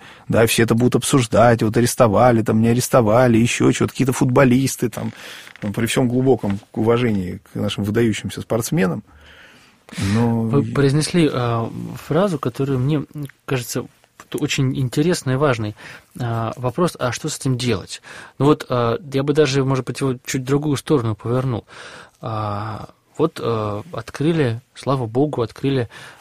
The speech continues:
Speaker 2: а, мемориал, сад памяти. А, и, в принципе, уместен вопрос, ну, а, а,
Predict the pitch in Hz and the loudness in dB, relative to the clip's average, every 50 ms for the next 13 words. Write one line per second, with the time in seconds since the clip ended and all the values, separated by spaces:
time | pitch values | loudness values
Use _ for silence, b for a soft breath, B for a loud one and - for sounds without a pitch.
0 | B _ - 113 107 107 107 104 104 110 117 117 117 120 117 120 110 101 95 95 | B _ -10 -8 -6 -4 -4 -4 -4 -4 -2 -2 -2 0 0 0 0 -2 -4 -6
1 | 107 107 _ - - - 120 - _ - 117 104 98 98 101 - - - 151 - | -10 -16 _ -14 -8 -8 -8 -6 _ -4 -4 -4 -4 -6 -10 -12 -12 -14 -14 -16
2 | _ B B B B B B B B B B B B - - 135 113 107 101 101 | _ B B B B B B B B B B B B -14 -10 -8 -6 -6 -6 -6
3 | 101 104 110 - - _ _ _ _ _ _ _ _ - 113 - - - 170 185 | -8 -8 -10 -12 -14 _ _ _ _ _ _ _ _ -12 -12 -4 0 2 2 2
4 | 170 - - - 147 151 180 202 190 - - 131 123 127 120 - 131 117 107 - | 0 -2 0 0 2 2 2 2 0 0 0 0 0 0 0 0 0 0 0 0
5 | - 139 151 - _ _ _ - 113 - _ _ - | -2 -4 -4 -4 _ _ _ -14 -14 -14 _ _ -20